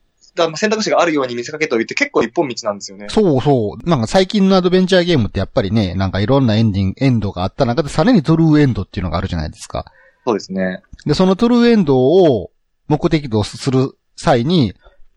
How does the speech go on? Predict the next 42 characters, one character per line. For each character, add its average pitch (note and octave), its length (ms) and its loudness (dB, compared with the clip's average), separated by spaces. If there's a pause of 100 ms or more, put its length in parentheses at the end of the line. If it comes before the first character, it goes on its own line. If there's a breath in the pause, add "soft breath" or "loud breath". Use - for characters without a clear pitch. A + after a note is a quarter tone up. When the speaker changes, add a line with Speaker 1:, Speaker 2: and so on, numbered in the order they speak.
Speaker 2:
す - 120 -6
べ B3 120 2
て A3 100 4
の D3 80 4
選 D3+ 220 2
択 D#3 180 0
肢 - 100 -6
を G#2 200 -6
総 C3+ 180 2
当 C#3+ 80 2
た D#3+ 120 2
り E3 60 4
で D#3+ 100 4
当 F#3 100 2
た G#3+ 160 2
る G3 100 4
み F3 140 0
た G2+ 100 -2
い F2+ 60 -2
な F2 180 -4
遊 A2 60 -2
び G#2 100 -2
方 G#2 180 -4
す C3 140 -2
る A#2+ 80 0
人 - 140 -4
も A#2 60 2
や D3+ 40 4
っ - 20 -8
ぱ B2 80 -2
多 F3 220 2
い A#2+ 40 -2
と G#2 100 -10
思 G2+ 180 -4
う - 20 -4
ん F#2 40 -4
で D2+ 80 -10
す - 100 -18
け D#3+ 80 -4
ど、 D3+ 60 2
Speaker 1:
う - 20 2
ん。 A2 240 -4